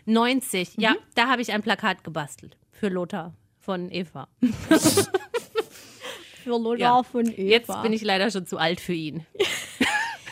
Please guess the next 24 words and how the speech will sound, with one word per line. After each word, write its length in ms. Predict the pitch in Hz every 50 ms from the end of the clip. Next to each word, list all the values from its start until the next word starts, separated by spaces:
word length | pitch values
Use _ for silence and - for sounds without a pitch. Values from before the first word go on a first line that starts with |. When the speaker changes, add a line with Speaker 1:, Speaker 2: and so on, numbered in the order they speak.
| - - -
Speaker 2:
Ich 140 | - 247 -
hab 120 | 294 320 -
sogar 540 | - 320 262 - 254 254 262 285 294 - -
ein, 500 | - 226 233 233 240 240 233 233 220 - -
ähm, 240 | - 202 208 196 -
Autogramm 260 | 208 196 220 190 185
Speaker 1:
Meinst 60 | 185
du, 40 | 220
das 100 | 302 -
hat 60 | - 320
Speaker 2:
von 60 | 330
Speaker 1:
jeder 140 | 202 190 190
Speaker 2:
Michael 160 | - - - 330
Speaker 1:
verstanden? 280 | 320 330 - - 330
Speaker 2:
Ballack. 160 | 359 - 294 220
Speaker 1:
Jetzt 160 | 196 220 -
Speaker 2:
Äh, 40 | -
Speaker 1:
bin 140 | - - 277 -
Speaker 2:
was? 120 | - -
Speaker 1:
ich 80 | - -
zu 120 | - 214
alt 220 | - 185 220 240 -
für 140 | - -
ihn? 200 | 185 170 220 285